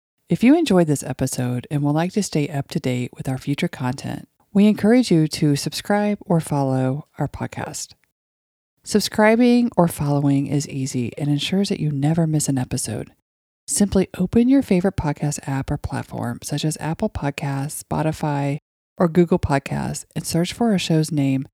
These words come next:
Effing Breathe. Once you find us, click or tap the subscribe or follow button. By subscribing or following, you'll receive automatic updates whenever a new episode is released.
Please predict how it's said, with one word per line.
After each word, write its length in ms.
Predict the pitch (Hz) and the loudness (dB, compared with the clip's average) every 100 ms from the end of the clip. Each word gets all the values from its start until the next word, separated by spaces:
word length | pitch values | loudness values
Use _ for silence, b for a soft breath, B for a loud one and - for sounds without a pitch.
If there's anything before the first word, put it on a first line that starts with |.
| _ _ _ - | _ _ _ -2
Effing 360 | 165 147 151 143 | 0 2 0 0
Breathe. 420 | 135 123 - - - _ _ _ _ | 0 -2 -6 -12 -20 _ _ _ _
Once 260 | - 170 226 | 2 2 4
you 80 | 277 | 4
find 300 | 175 151 147 | 4 4 2
us, 260 | 143 147 - | 0 -4 -12
click 320 | - 185 226 - | -4 -2 0 0
or 100 | 247 | -4
tap 400 | - 160 156 - | -2 -2 -2 -4
the 120 | 165 | -4
subscribe 720 | - 160 - - 143 135 131 - | -2 -4 -4 -2 -2 -2 -4 -4
or 120 | - | -4
follow 380 | 151 208 220 156 | -2 0 2 2
button. 400 | - - - 151 _ _ _ _ _ _ | -2 -6 -12 -14 _ _ _ _ _ _
By 100 | 156 | 2
subscribing 720 | 165 185 170 - 185 202 262 | 4 2 0 2 4 4 4
or 100 | 262 | 4
following, 640 | 240 - 147 143 135 127 - | 2 2 2 2 2 0 0
you'll 140 | 151 | 2
receive 400 | 151 147 139 147 | 2 0 0 -2
automatic 540 | - 160 214 190 175 175 | -2 0 2 2 0 0
updates 420 | - - 131 123 | -4 -4 -4 -4
whenever 360 | - 135 135 143 | -2 -2 0 0
a 100 | 131 | 2
new 180 | 143 | 2
episode 420 | 143 139 147 135 127 | 0 -2 -2 0 -2
is 160 | 120 | -4
released. 540 | - 127 - - - | -6 -8 -10 -10 -12